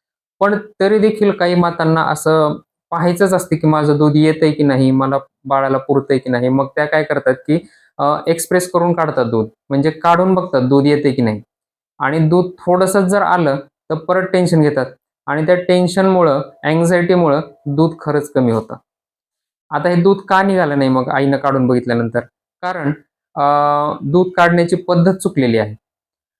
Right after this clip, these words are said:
ब्रेस्ट मसाज केल्यानंतरच दुधाचा फ्लो वाढतो, असलेल्या दुधाचा,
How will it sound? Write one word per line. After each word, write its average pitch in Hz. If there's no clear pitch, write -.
ब्रेस्ट 175
मसाज 165
केल्यानंतरच 180
दुधाचा 165
फ्लो 165
वाढतो, 147
असलेल्या 160
दुधाचा, 139